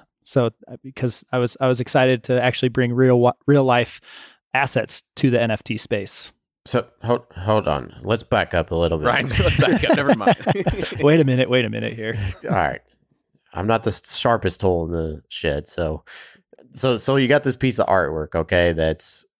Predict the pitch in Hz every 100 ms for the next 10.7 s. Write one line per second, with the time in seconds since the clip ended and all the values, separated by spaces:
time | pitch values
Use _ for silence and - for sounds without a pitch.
0 | _ 110 101 95 90 107 98 101 95 -
1 | - 95 - 92 85 82 80 80 87 80
2 | 80 78 - _ _ _ _ _ _ -
3 | 120 113 101 104 95 - 90 - 110 -
4 | 101 92 90 - 98 98 87 85 85 90
5 | 82 - 101 90 - 117 107 95 95 90
6 | 87 85 82 71 76 73 - _ _ _
7 | _ _ - 107 101 123 127 120 107 98
8 | 78 71 104 98 90 85 87 98 - 98
9 | 85 80 85 92 101 - 95 98 107 98
10 | 87 98 110 107 107 104 95